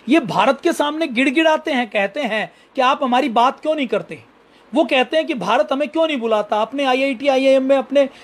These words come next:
विद्यालयों के अंदर हमें admission क्यों नहीं देता, भारत क्यों नहीं बार बार बयान देने के साथ साथ ये कहे कि पीओके का कोई व्यक्ति आएगा तो हम उसको यहाँ पर पढ़ाने, पढ़ाई लिखाई का भी काम करेंगे, हम उसका इलाज एम्स में करवाएंगे, चाहे दस व्यक्तियों का करवाए, लेकिन दस व्यक्तियों का भी करवाएंगे तो संदेश तो जाएगा।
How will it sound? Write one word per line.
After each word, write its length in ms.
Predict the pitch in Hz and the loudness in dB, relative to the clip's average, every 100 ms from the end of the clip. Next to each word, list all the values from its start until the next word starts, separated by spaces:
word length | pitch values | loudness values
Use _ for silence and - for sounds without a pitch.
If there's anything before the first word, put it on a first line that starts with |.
| - | -6
विद्यालयों 400 | 208 202 269 285 | -2 2 4 2
के 120 | 277 277 | 0 0
अंदर 220 | 254 269 | 0 -2
हमें 320 | 220 294 - | 0 -4 -2
admission 460 | 240 277 302 311 247 | -4 -4 -4 -6 -4
क्यों 160 | 302 | -2
नहीं 120 | 254 | 0
देता, 300 | 196 175 143 - - - | -2 -4 -8 -12 -20 -6
भारत 320 | 170 240 294 - | 0 2 2 2
क्यों 160 | 330 | 2
नहीं 180 | 330 302 | 2 0
बार 320 | 269 247 254 | 0 2 2
बार 200 | 269 277 | 2 0
बयान 280 | 240 254 269 | 2 0 2
देने 220 | 262 262 | 0 0
के 100 | 254 | 0
साथ 180 | 247 262 | -2 -2
साथ 180 | - 262 | -2 -2
ये 120 | 254 269 | -4 -2
कहे 240 | 233 247 | 2 2
कि 400 | - - - 262 | 0 -12 -4 -2
पीओके 480 | 254 247 269 269 277 | 2 4 4 4 2
का 100 | 269 | 2
कोई 180 | 262 262 | 2 2
व्यक्ति 300 | 254 - 269 | 0 0 2
आएगा 300 | 254 254 269 | 4 2 2
तो 120 | 269 | 2
हम 160 | 240 | 0
उसको 200 | 262 - | -2 0
यहाँ 160 | 269 220 | 0 0
पर 100 | 262 | 0
पढ़ाने, 360 | 233 208 220 214 | 0 0 0 -4
पढ़ाई 360 | 220 208 208 | -2 0 2
लिखाई 280 | 240 208 233 | 2 2 2
का 120 | 233 | 2
भी 100 | 226 | 0
काम 220 | 214 208 | -2 -4
करेंगे, 300 | 190 190 175 165 - - | -6 -10 -10 -16 -14 -2
हम 140 | 226 | 0
उसका 200 | 269 311 | 0 2
इलाज 320 | 285 262 269 269 | 2 4 4 2
एम्स 240 | 269 - | -2 -4
में 120 | 269 | -2
करवाएंगे, 440 | 233 208 196 180 160 - - | 0 -2 -2 -6 -12 -16 -4
चाहे 180 | 247 277 | 0 2
दस 300 | 202 277 302 | 2 0 0
व्यक्तियों 340 | 302 302 302 | -2 0 0
का 120 | 294 | 2
करवाए, 340 | 262 233 233 262 | 2 2 2 2
लेकिन 300 | 269 269 247 | 2 0 0
दस 200 | 262 269 | 0 0
व्यक्तियों 300 | 277 277 269 | -2 0 0
का 120 | 269 | 0
भी 100 | 262 | 0
करवाएंगे 460 | 240 240 247 254 262 | 2 4 4 2 0
तो 100 | 285 | -2
संदेश 420 | 220 220 240 233 | -2 2 2 4
तो 100 | 247 | 2
जाएगा। 440 | 214 220 247 202 | 4 2 2 -2